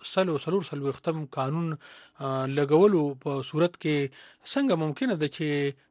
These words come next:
امیدواران په آزادانه توګه باندې خپل انتخابي کمپاین وچلوي؟ په دې اړه باندې یو رپورټ را سره شریکوي د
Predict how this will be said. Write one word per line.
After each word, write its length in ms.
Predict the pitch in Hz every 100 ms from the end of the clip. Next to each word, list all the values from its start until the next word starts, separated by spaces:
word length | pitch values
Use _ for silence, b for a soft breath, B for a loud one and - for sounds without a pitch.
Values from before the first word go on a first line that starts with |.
| - 151
امیدواران 640 | 147 143 143 147 147 143
په 120 | 135 131
آزادانه 320 | 127 127 135 131
توګه 240 | - 131 127
باندې 200 | 123 -
خپل 160 | 135
انتخابي 560 | 127 120 - 123 135 147 b b b b _ -
کمپاین 340 | 139 135 120
وچلوي؟ 380 | 117 127 123 123
په 120 | 180
دې 100 | 208 170
اړه 100 | 160
باندې 200 | 165 175 175 B B -
یو 120 | 170 170
رپورټ 200 | 151 160
را 140 | 156 -
سره 160 | 147 -
شریکوي 400 | 139 131 143 156
د 20 | 160